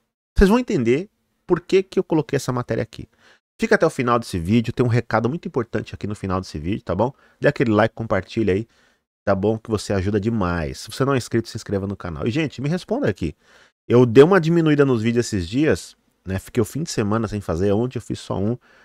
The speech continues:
devido a uma gripe muito forte que eu peguei. Eu tô vendo que no Brasil aí muita gente pegou uma gripe forte, né? Pra caramba.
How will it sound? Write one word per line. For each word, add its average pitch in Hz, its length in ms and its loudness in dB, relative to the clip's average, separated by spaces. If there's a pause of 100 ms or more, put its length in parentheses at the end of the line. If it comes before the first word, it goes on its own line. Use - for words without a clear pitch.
(140)
devido 101 200 2
a - 20 2
uma 131 180 0
gripe 113 380 -2
muito 113 240 -4
forte - 340 0
que - 60 -10
eu 123 40 -4
peguei. 95 400 -2 (540)
Eu 110 80 0
tô 151 100 4
vendo 156 180 2
que 185 80 -4
no 170 80 4
Brasil 160 400 6
aí 170 100 6
muita 151 500 2
gente 139 240 -2
pegou 131 260 0
uma 127 80 4
gripe 117 220 -2
forte, 120 680 4
né? 104 140 -2
Pra - 180 -8
caramba. 131 540 2